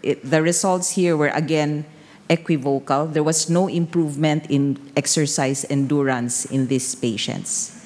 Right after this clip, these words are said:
How about iloprost? So this would be your inhaled prostacyclin,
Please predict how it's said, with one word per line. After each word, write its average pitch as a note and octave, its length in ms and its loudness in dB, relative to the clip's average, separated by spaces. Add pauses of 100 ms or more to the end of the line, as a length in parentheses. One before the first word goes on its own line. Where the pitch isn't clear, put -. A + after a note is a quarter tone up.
(360)
How A#3+ 220 4
about B3 320 2
iloprost? F3+ 800 2
So - 200 2
this F3+ 300 4
would G3 160 2
be G#3+ 60 4
your G3 180 6
inhaled F3 760 4
prostacyclin, D3+ 1160 2